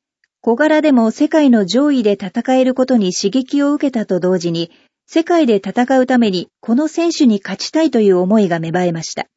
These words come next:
今後の目標。今後の大きな目標は、東京オリンピックに出場することです。世界のトップ選手と同じレベルに到達するために、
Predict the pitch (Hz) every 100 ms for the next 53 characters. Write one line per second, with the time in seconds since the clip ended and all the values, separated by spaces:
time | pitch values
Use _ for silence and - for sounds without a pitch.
0 | _ _ _ _ _ _ _ _ _ _
1 | _ _ 262 269 262 240 214 202 - 202
2 | 180 - _ _ _ _ _ _ 285 302
3 | 311 294 320 349 320 285 240 233 - 247
4 | 226 202 208 - _ _ 277 311 330 320
5 | 302 311 294 302 - 247 185 170 - 220
6 | 226 220 220 208 208 196 151 160 - _
7 | _ _ _ _ _ 285 277 254 202 185
8 | 202 - 294 330 311 - - 190 - 190
9 | 302 330 320 330 311 240 185 220 226 247
10 | 247 - 226 240 240 220 165